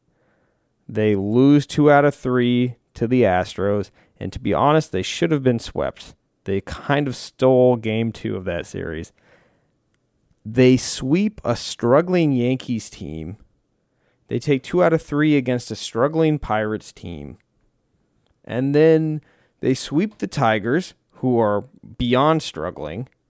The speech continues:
And then they face Toronto, immediately lose game one with very little to show in that game. So we go on to game two. Did they turn it around?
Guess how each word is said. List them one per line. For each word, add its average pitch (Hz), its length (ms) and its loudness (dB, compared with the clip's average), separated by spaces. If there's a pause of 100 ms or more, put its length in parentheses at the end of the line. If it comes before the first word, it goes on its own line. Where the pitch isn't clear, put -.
(580)
And 131 120 0
then 285 260 2
they 262 100 6
face 220 320 2
Toronto, 185 760 2 (520)
immediately 160 420 4
lose 139 300 4
game 127 260 0
one 110 400 -2 (240)
with 117 300 -6
very 165 340 4
little 127 320 4
to - 160 -12
show 95 440 -2
in 92 180 -4
that 67 260 -10
game. - 320 -14 (800)
So 113 280 -4
we 110 140 -2
go 156 180 2
on 180 200 4
to 139 80 2
game 113 340 -4
two. 92 460 -8 (480)
Did 104 160 -2
they 110 100 2
turn 113 300 -2
it 107 120 0
around? 165 600 0